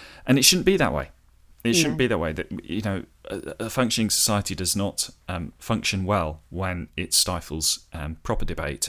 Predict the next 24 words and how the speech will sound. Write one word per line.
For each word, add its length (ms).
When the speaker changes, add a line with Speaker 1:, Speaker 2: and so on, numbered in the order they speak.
Speaker 1:
and 400
it 260
decides, 680
uh, 260
to 240
ditch 420
objective 480
truth 420
and 160
fill 140
it 80
with 140
subjective 520
nonsense 720
instead. 460
Um, 240
Speaker 2:
Yeah. 240
Speaker 1:
that's 340
a 60
bad, 420
bad 300
place 240
to 80
be. 160